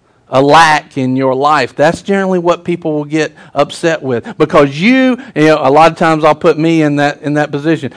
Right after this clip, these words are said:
"Pastor, you're just asking me for too much. This is my life. I want to do what I want to do." But when we cross that line,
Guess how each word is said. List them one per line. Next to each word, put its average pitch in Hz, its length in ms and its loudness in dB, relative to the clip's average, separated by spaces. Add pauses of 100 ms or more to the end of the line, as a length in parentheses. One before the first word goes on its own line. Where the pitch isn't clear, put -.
(140)
"Pastor, 202 680 2
you're 139 160 2
just 175 420 2
asking 156 500 0
me 156 140 2
for 131 200 -4
too 175 220 0
much. 156 340 0 (180)
This 151 240 0
is 120 180 -2
my 180 240 4
life. 180 360 4
I 127 60 -2
want 127 220 -4
to 120 80 -6
do 156 260 2
what 147 200 0
I 127 100 0
want 127 240 -4
to 127 80 -6
do." 113 260 -12 (3000)
But 156 160 0
when 170 220 2
we 170 140 2
cross 202 420 2
that 180 260 0
line, 180 560 2